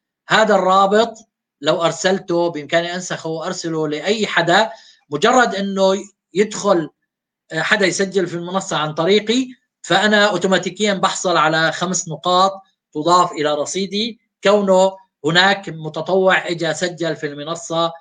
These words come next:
آه، أو حتى لو كان مؤسسة، أي حدا بيسجل عن طريق الرابط الخاص فيني،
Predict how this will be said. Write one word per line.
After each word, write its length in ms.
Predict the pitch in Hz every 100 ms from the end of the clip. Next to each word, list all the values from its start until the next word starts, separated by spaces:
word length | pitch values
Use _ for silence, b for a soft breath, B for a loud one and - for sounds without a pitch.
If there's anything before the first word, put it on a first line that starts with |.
| _ _ -
آه، 40 | 160
أو 280 | 165 202
حتى 400 | 196 196 180 156
لو 180 | 143 139
كان 220 | 156 151 139
مؤسسة، 580 | 135 - 202 - 240 247 b b -
أي 120 | 214
حدا 200 | 196 185
بيسجل 380 | 165 196 175 170
عن 160 | 156
طريق 300 | 156 175 180
الرابط 380 | 147 156 156 143
الخاص 400 | 127 120 170 165
فيني، 360 | 185 185 208